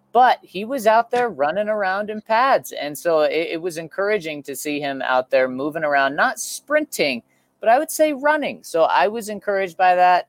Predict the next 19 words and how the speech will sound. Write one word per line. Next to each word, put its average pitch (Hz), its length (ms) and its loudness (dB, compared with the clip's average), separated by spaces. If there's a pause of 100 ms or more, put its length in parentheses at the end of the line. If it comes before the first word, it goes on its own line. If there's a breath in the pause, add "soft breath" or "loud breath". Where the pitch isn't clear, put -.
I 135 340 2 (100)
don't 147 200 0
expect 139 440 -2
him 131 260 -10
to 135 100 -16
be 120 280 -6
a 110 80 -4
part 123 240 0
of 110 60 -10
the 117 100 -8
week 113 220 -10
one 110 240 -10
game 123 300 -8
plan, 123 340 -2 (280 soft breath)
maybe 127 180 -2
not 117 180 -2
even 104 220 -8
healthy 123 420 0
enough 120 260 0